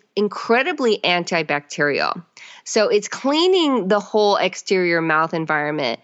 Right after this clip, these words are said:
And then if you lick your lips a little bit, and, um, I didn't, I, I wanna do this experiment myself, but when you lick your lips and you have a little, put a little cinnamon in your mouth, it will alkalize your mouth environment.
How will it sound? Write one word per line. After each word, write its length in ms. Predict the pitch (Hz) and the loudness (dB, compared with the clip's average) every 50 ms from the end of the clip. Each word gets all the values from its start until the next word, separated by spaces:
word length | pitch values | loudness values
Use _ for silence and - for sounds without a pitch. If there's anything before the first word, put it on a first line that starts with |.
| - - - - - - | -14 -20 -20 -16 -6 -2
And 160 | 220 233 247 | 0 0 2
then 140 | 254 262 254 | 2 2 2
if 100 | 247 240 | 0 0
you 120 | 240 247 233 | -2 -2 -2
lick 380 | 226 226 247 277 339 370 - - | 0 0 0 0 -2 0 0 2
your 160 | 415 339 262 | 2 2 4
lips 340 | 233 220 220 226 226 - - | 4 4 2 2 0 0 0
a 60 | 214 | 0
little 300 | 185 185 180 170 170 170 | 2 2 2 2 2 0
bit, 380 | 160 - 170 156 156 160 156 - | 0 0 0 2 2 2 0 0
and, 400 | - 151 175 175 165 170 165 - - | 0 0 2 2 2 0 0 0 0
um, 380 | - 170 165 165 165 160 160 - _ | 0 2 2 2 2 0 -2 -4 _
I 120 | - 214 240 | -2 -2 0
didn't, 320 | 226 269 262 254 208 180 | 0 -2 -2 -4 -4 -2
I, 160 | - 190 196 - | -2 -2 -2 -2
I 120 | - 220 | -2 -4
wanna 240 | 208 226 247 247 226 | -2 -2 -4 -4 -4
do 180 | 190 - 185 175 | -4 -4 -4 -2
this 180 | 160 165 160 | -2 -4 -6
experiment 540 | - 151 - - - 165 156 156 156 156 - | -8 -10 -8 -6 -6 -4 -4 -4 -4 -4 -4
myself, 540 | - 151 147 151 - - 156 151 - - - | -4 -4 -6 -4 -2 0 0 0 0 -2 -2
but 180 | - 170 151 - - - - - - - | 0 0 0 -2 -6 -12 -20 -20 -14 -6
when 300 | - 185 214 220 220 226 | 0 2 4 4 4 4
you 120 | 226 226 214 | 4 2 2
lick 280 | 214 240 262 285 - | 2 2 2 0 0
your 140 | 403 349 285 | -2 -2 0
lips 420 | 240 233 226 220 214 - - - - _ - | 2 2 2 2 2 -2 -6 -12 -10 _ 0
and 200 | 190 185 190 190 | 0 2 4 2
you 120 | 185 185 | 2 2
have 220 | 190 196 190 180 | 2 0 0 0
a 40 | 185 | 0
little, 280 | 185 180 180 175 160 - | 0 0 0 0 -2 -4
put 200 | - - 208 185 | -4 -4 -2 0
a 60 | 180 | 0
little 220 | 170 180 170 165 | 0 2 0 0
cinnamon 640 | 165 - - - 190 202 208 220 233 247 254 269 - - | -2 -2 -2 0 2 2 2 4 2 2 2 0 -2 -2
in 160 | - 247 254 | -2 0 0
your 120 | 262 262 262 | 0 0 0
mouth, 300 | 262 262 262 269 277 277 | 0 2 2 0 0 0
it 160 | - 214 202 - | 0 0 2 2
will 300 | 202 208 202 - - _ - | 2 2 2 0 -2 _ 0
alkalize 920 | 185 202 226 226 - - 208 196 190 180 175 170 170 165 170 170 165 - | 2 2 2 0 -2 -4 -2 0 0 0 0 0 0 -2 -4 -6 -6 -8
your 180 | - 180 175 170 | -6 -4 -2 0
mouth 340 | 165 160 160 156 160 165 - | 0 2 2 2 0 0 -2
environment. 880 | 151 151 147 - 139 92 78 69 65 - 69 58 - - - - - | -4 -4 -2 0 0 0 0 -2 -2 -4 -4 -4 -6 -8 -12 -14 -14